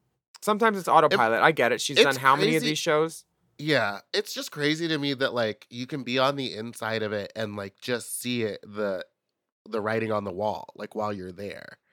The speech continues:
Speaker 1: Yeah, it's a lipstick message and it's a mirror.
Speaker 2: <laughs>
Speaker 1: Dumb
Speaker 2: But for you, it
Speaker 1: bitch.
Speaker 2: was just your butt?
Speaker 1: It was, but I also had words. Um, the top two All-Stars of the week, unsurprisingly, are Jinx Monsoon and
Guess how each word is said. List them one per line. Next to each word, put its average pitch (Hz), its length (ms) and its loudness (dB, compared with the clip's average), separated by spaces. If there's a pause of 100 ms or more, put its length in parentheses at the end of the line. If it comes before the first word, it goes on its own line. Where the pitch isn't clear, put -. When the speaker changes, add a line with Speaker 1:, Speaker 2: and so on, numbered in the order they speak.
Speaker 1:
Yeah, 170 220 2
it's 131 100 -6
a 170 80 0
lipstick 170 300 -4
message 120 340 -6
and 127 140 -8
it's 131 100 -10
a 123 40 -2
mirror. 127 360 -4 (220)
Speaker 2:
<laughs> - 200 -20
Speaker 1:
Dumb 269 280 0 (1200)
Speaker 2:
But - 160 2
for 180 60 0
you, 202 240 8
it 185 40 6
Speaker 1:
bitch. 170 60 4
Speaker 2:
was 165 180 2
just - 300 -4
your 131 120 2
butt? 127 380 4 (920)
Speaker 1:
It - 160 -2
was, 175 420 4
but 165 140 6
I 160 80 8
also 156 240 4
had 170 160 2
words. 160 500 0 (1000)
Um, 143 480 2
the 175 220 4
top 208 380 10
two 226 260 2
All-Stars 170 520 6
of 156 100 4
the 151 80 2
week, 147 300 0
unsurprisingly, 127 720 0
are 120 200 4
Jinx 170 320 -4
Monsoon 143 420 0
and 127 240 -2